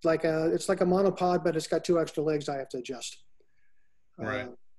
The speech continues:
Speaker 2: I have a gimbal on a monopod that I use a lot just 'cause it's easier to carry. But, uh, I think it's important to let everybody know too that, you know,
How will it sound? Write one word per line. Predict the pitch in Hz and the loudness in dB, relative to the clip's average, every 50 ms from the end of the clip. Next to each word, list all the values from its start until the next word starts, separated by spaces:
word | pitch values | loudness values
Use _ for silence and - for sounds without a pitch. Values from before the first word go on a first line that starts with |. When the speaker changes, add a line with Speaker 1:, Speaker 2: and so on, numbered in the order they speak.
| - - - - - - - - - _ _ _ _ - | -20 -20 -20 -20 -20 -20 -20 -20 -20 _ _ _ _ -6
Speaker 2:
I | - 131 | -2 0
have | 143 139 127 | 0 0 0
a | |
gimbal | 120 113 120 117 113 113 110 | 0 0 0 0 0 -2 -2
on | 107 107 104 | -4 -4 -6
a | |
monopod | 101 101 104 107 104 98 98 - 104 101 101 101 | -6 -6 -6 -6 -6 -8 -8 -8 -8 -6 -8 -8
that | 101 104 | -8 -8
I | 104 | -8
use | 104 101 104 101 | -6 -6 -8 -8
a | 98 | -10
lot | 104 104 101 - - | -10 -10 -10 -10 -10
just | 107 104 - | -10 -10 -8
'cause | - 117 101 | -8 -8 -8
it's | 101 101 - | -8 -8 -8
easier | 110 107 104 107 101 98 | -8 -8 -6 -6 -8 -8
to | 95 | -8
carry. | 92 - 123 107 104 98 101 101 - - - - - - - - - - | -4 -2 0 0 0 -2 -6 -10 -12 -12 -12 -14 -14 -16 -18 -18 -8 -4
But, | 113 104 98 98 | -4 -2 -2 -2
uh, | 98 98 98 101 - - - - - - - | -4 -6 -8 -10 -14 -16 -18 -20 -20 -8 -2
I | - 180 | -2 0
think | 180 262 190 | 0 0 0
it's | 180 151 131 | 0 0 2
important | 151 135 127 127 151 139 127 127 | 2 2 2 2 2 0 2 2
to | 123 117 | 0 2
let | 123 127 131 123 | 2 4 4 6
everybody | 123 117 123 120 117 120 117 117 113 | 4 4 2 2 2 2 2 2 2
know | 113 113 110 110 107 | 2 2 0 0 -2
too | - - 139 131 127 123 | -2 2 4 4 6 6
that, | 117 113 107 - - - - - - - - - - - - - - - - | 6 4 2 0 -4 -16 -20 -20 -20 -20 -20 -20 -20 -20 -20 -20 -20 -18 -6
you | - 147 131 | -2 0 2
know, | 117 113 110 113 - - | 2 2 0 -2 -6 -12